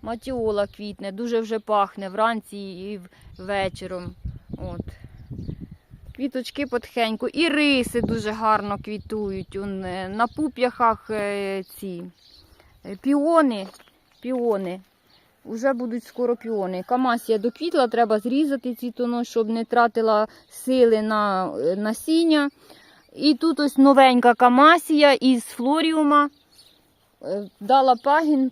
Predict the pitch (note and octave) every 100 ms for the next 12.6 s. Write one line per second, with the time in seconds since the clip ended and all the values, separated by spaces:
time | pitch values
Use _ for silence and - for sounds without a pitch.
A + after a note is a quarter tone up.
0 | _ A#3+ A3+ C4 C#4 B3 A#3 A3+ G#3+ G#3
1 | G3 A3+ F4+ C#4 A3 - - - B3+ -
2 | B3+ A3+ C4 F4+ - C#4+ C4+ C4+ B3+ A#3
3 | - - G3+ G3 - A3+ B3+ - A3+ A3+
4 | A#3+ A3+ G3 G3 C4 B3 G#3 G3+ F#3 F#3
5 | - - - - - - _ - A3+ A#3+
6 | C#4 - C4+ C#4+ - E4+ F#4+ D#4 D#4 D4
7 | C#4 B3+ C#4 D4 C#4+ B3+ C4 B3 C4+ B3+
8 | B3+ A#3+ A#3 A#3+ A#3 C#4+ D#4 A#3 A#3 A3+
9 | B3 A3 B3+ A#3 A3+ A#3 - - G3 _
10 | _ _ _ _ _ - F3+ G#3+ - A#3
11 | A3+ G#3 G3 F#3 F#3 F#3+ - - _ _
12 | _ _ _ - G3